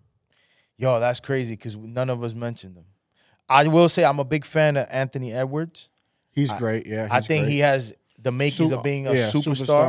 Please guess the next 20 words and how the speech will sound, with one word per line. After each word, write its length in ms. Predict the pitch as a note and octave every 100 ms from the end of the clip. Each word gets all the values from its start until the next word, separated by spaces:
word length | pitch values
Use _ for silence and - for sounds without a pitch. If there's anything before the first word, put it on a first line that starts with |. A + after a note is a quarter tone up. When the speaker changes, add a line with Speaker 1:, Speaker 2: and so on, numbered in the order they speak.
| C3+
Speaker 2:
superstar, 60 | A#2
yeah, 140 | G#2+ A2
hundred 260 | A#2 A2+
percent. 260 | A2+ G#2+ G#2+
Speaker 1:
Uh, 140 | B2+
Cat 400 | B2 - D#3 D#3+
is 140 | C3+ A#2+
balling. 500 | A2 C3 D3 E3 F#3 _ _ _ _ _ _
You 80 | B2
know? 60 |
Speaker 2:
Uh, 260 | F#3 F#3 F3+ D#3+ - _ _
yeah, 240 | F3 D#3+ C#3
he, 240 | F3 F#3
he 240 | D3+ F3 E3+
is, 320 | A3 B3+ -
Speaker 1:
He, 540 | E3 F#3 A#3 - E3 -
Speaker 2:
but 120 | D#3
Speaker 1:
he 40 | D#3+
Speaker 2:
it's, 140 | -
it's, 240 | C#3 C#3+